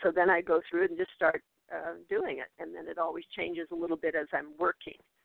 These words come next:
But, um, I see it, I see it as a film. So they're little,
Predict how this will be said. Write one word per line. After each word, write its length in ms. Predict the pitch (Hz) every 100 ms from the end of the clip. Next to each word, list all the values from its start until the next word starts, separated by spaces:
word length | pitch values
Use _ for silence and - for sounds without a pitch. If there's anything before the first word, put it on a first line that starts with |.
| _ _ _ _ 175
But, 180 | 151 - - -
um, 340 | 175 165 180 - _ _ _ _
I 160 | 185 202 -
see 140 | 208
it, 100 | 185 - _ _ _ _
I 140 | 180 202 -
see 80 |
it 140 | 196 165 -
as 260 | 151 165 -
a 200 | 160 160 - -
film. 400 | 160 143 156 175 - _ _ _ _ _ _ _ _
So 120 | - 185
they're 160 | 185 185
little, 320 | 202 175